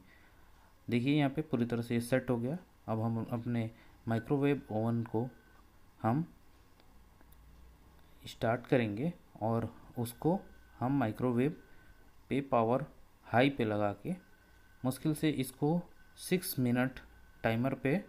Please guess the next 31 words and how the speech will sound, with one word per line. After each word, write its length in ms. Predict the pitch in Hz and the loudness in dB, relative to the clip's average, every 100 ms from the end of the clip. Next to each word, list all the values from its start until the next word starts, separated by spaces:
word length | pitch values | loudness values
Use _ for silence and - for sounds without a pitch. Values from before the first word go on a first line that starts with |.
| - - - - - | -14 -20 -20 -16 -2
हम 180 | 117 123 | 0 2
सेट 240 | 120 151 | 2 2
करेंगे, 420 | - 127 113 139 180 - - - | 4 2 2 0 -2 -8 -20 -12
या 180 | 117 127 | 2 6
आपके 440 | 131 117 120 - 139 | 6 4 0 2 2
हिसाब 220 | 135 131 | 4 0
से 120 | - | 0
आप 140 | 131 - - - - - - - - 113 | -2 -2 -20 -20 -20 -20 -20 -20 -14 -10
जितना 320 | 113 113 131 | -10 0 0
देर 180 | 123 127 | 2 2
आपको 260 | 120 123 | 0 0
लगे 300 | 120 113 143 202 - - - - | 2 2 0 -6 -12 -20 -20 -4
आप 220 | 113 113 - | -2 -2 -4
उतना 340 | 117 120 120 113 107 - 107 | -6 0 2 2 0 -6 -4
मिनट 340 | 117 123 120 | 0 0 -2
के 120 | - | -4
लिए 200 | 107 117 | -2 -2
इसको 400 | 139 117 - 165 185 - - - - | -4 -8 -4 -2 -2 -6 -20 -14 -2
सेट 180 | 139 139 | 0 2
कर 140 | 131 | -2
सकते 360 | 117 110 - 117 | 0 -4 -4 0
हैं। 180 | 110 170 - - - - - - - | 0 0 -4 -20 -20 -20 -20 -20 -4
तो 360 | 120 120 120 117 | 0 2 0 -2
इसको 280 | 113 - | -6 -4
हमने 400 | 127 127 123 165 180 - - | -2 0 2 0 -2 -10 -6
प्लेट 260 | 113 117 - | -2 -2 -2
पे 60 | |
रख 140 | 110 95 98 | -6 -6 -6
दिया 200 | 104 107 | -4 -2
है 160 | 110 170 - - - - - - | -4 -6 -14 -20 -20 -20 -16 -8
और 380 | 101 104 104 | -4 -2 -4